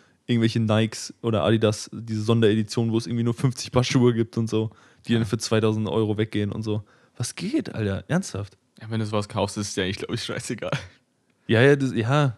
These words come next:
Speaker 1: sicher, aber das ist doch einfach, das ist doch einfach räudig,
Speaker 2: Ja,
Speaker 1: also.
Speaker 2: deswegen einfach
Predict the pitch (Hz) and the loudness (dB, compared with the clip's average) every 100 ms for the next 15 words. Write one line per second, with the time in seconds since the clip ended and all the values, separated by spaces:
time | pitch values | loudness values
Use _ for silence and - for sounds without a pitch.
0 | _ _ 147 151 92 107 110 117 - 104 | _ _ -4 -2 -2 -2 -4 -6 -8 -8
1 | 104 98 95 92 101 - 101 - - 101 | -8 -8 -10 -12 -10 -10 -10 -12 -6 -6
2 | 98 98 104 104 117 113 95 101 95 101 | -4 -4 -4 -2 -2 -2 -2 -4 -6 -10